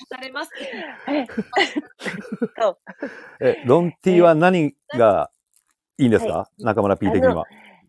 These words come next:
Speaker 2: えっと、ロンTは私、あの、あれ、リブ、リブ袖？あの、
Speaker 3: はい。
Speaker 2: だから袖の、
Speaker 3: はい。
Speaker 2: あの、ところが先端がキュッてなってるやつ。
Speaker 3: はい。
Speaker 1: あ、あー。
Speaker 2: 締まってるやつ
Speaker 1: でも、あの、
Speaker 3: はい。
Speaker 2: の、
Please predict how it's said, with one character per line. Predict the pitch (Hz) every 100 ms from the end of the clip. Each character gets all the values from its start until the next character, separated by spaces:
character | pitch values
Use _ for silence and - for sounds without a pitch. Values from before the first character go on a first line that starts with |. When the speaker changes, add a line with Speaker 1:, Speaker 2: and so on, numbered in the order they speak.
| _
Speaker 2:
え | 175
っ |
と、 | -
ロ | 226 269
ン | 302
T | 254 277
は | 285 311
私、 | 233 220 214 226 208
あ | 190 190
の、 | 196 185
あ | 190
れ、 | 196 -
リ | 143 254
ブ、 | 269 262 -
リ | 202
ブ | 208 240
袖？ | 254 240 381 - _ _ -
あ | 165 180
の、 | 165 165
Speaker 3:
は |
い。 | 165
Speaker 2:
だ |
か | 170
ら | 165 _
袖 | 185 180 185
の、 | 185 233 240 190 _
Speaker 3:
は | _
い。 | - _
Speaker 2:
あ | 139
の、 | - - - -
と | 175
こ | 180
ろ | 165
が | 180 247 226
先 | - 202 196
端 | 196
が | 190
キ | 185 285
ュ |
ッ | 226
て | 185
な | 151
っ | 147
て | -
る |
や | -
つ。 | -
Speaker 3:
は | -
い。 | _ - - - - -
Speaker 1:
あ、 |
あ | 349 370
ー。 |
Speaker 2:
締 | -
ま |
っ | -
て | - 208
る |
や | 185
つ | 160 -
Speaker 1:
で | -
も、 | 247
あ | 269
の、 |
Speaker 3:
は | 262 190
い。 | -
Speaker 2:
の、 | 302 554